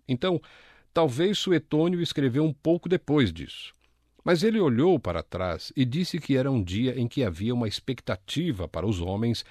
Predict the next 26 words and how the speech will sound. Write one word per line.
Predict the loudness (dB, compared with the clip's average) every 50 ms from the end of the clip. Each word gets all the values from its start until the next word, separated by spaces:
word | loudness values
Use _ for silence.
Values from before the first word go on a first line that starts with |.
| -20 -20 _
vindos | -12 -2 0 2 2 2 2 0 0 0 0
da | 0 -2 -2
Judéia | 0 -2 -2 -2 -2 -2 -2 -2 -4 -4 -8 -16 -8
para | -6 -2 -2 -2
governar | -2 -2 -2 -2 -2 -4 -4 -4 -6 -4 -4 -4
o |
mundo. | -4 -4 -6 -6 -10 -14 -18 _ _ _ _ _ _
Eles | -8 -6 -4 -4 -4
estavam | -4 -4 -2 -2 -2 0 0 0 2 2
olhando | 2 2 2 4 4 4 4 2 0
para | -2 -4 -6
aquele | -6 -8 -8 -6 -6 -6
lugar. | -6 -6 -8 -8 -10 -10 -12 -16 -20 _ _ _ _ _ _ _ _ _ 0
Tácito, | 0 2 2 2 0 -2 -4 -2 -2 -2 -4 -4 _ _ _ _ -16
o | -14
famoso | -6 -4 -4 -2 0 0 0 0 -2
historiador | -4 -4 -4 -4 -4 -4 -4 -4 -6 -4
romano, | 0 0 2 2 2 0 0 -2 -2 _ _ -20 _ _ _ -4
conta | -2 0 0 0 0 -2
da | -2 -2
mesma | -2 -2 -2 0 0 0 -2 -4 -6 -4
crença. | -2 -2 -2 -2 -2 -4 -8 -10 -12 -18 _ _ _ _ _ _ _ _ _ _ -2
"Havia | -2 -2 0 -2 -2 0 2 0 0
uma | 0 -2 -4
persuasão | -2 -2 -2 -2 -2 -2 0 0 0 2 0 -2 -2
firme", | -4 -2 2 4 4 4 4 2 -2 -6 -8